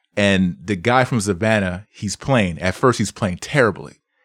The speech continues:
And then all of a sudden, he's kinda coming back. And everybody's like, "You know, he's coming back." Everybody starts whispering, "He's coming back." When they heard that Tiger, this is, we've been talking about this before, whenever he's within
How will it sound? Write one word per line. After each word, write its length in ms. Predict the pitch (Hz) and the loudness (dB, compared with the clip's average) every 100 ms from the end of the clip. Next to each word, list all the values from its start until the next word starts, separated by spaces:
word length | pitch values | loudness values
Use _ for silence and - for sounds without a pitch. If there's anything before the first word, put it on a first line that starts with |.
| _ | _
And 120 | - 127 | -4 -2
then 80 | |
all 140 | 151 185 | 0 0
of 60 | |
a 60 | 131 | 0
sudden, 320 | - 170 135 | 0 0 0
he's 240 | 113 123 - | -2 -6 -8
kinda 300 | - 170 143 | -2 -2 0
coming 260 | 120 95 | 0 2
back. 260 | 107 85 - | 2 0 -2
And 80 | 101 | 0
everybody's 360 | 120 131 117 107 | 0 0 0 -2
like, 140 | - | -4
"You 60 | 165 | -4
know, 80 | |
he's 160 | 165 185 | -4 -4
coming 180 | - 202 | 0 0
back." 240 | 208 - | 0 -4
Everybody 240 | 107 123 123 | -2 -2 -2
starts 180 | 123 | -2
whispering, 340 | 95 117 - - | 0 0 0 0
"He's 60 | |
coming 220 | 135 175 175 | 0 -2 0
back." 240 | 117 - - - - - | 0 -2 -12 -20 -16 0
When 240 | 131 - _ | 0 0 _
they 220 | - 185 | 0 2
heard 280 | 185 196 170 | 2 2 2
that 160 | 123 - | 0 0
Tiger, 560 | - 131 104 85 73 _ - | 0 2 2 -2 -6 _ -2
this 160 | 160 | 0
is, 120 | 131 107 | 0 -2
we've 200 | 131 165 | 0 2
been 100 | 127 | 2
talking 80 | - | 0
about 100 | 101 | -2
this 80 | 95 | -2
before, 240 | - 92 80 | -4 -6 -4
whenever 300 | 92 143 151 | 0 2 2
he's 260 | 143 - - _ | -2 -4 -12 _
within 640 | 110 117 117 147 143 120 | 0 0 2 0 2 0